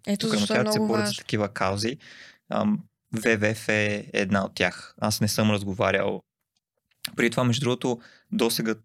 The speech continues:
Speaker 2: ми с В В Ф е бил през две хиляди,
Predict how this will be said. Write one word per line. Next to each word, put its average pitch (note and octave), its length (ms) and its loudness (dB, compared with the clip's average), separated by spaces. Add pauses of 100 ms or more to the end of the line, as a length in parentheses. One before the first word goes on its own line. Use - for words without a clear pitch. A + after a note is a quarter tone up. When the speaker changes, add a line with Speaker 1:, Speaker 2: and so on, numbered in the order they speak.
(240)
Speaker 2:
ми G#2+ 120 4
с - 160 -2
В G2 240 0
В A2 120 0
Ф - 360 -10
е G#2+ 100 -2
бил A2 580 0 (500)
през - 300 -2
две - 200 -2
хиляди, G2+ 1040 -4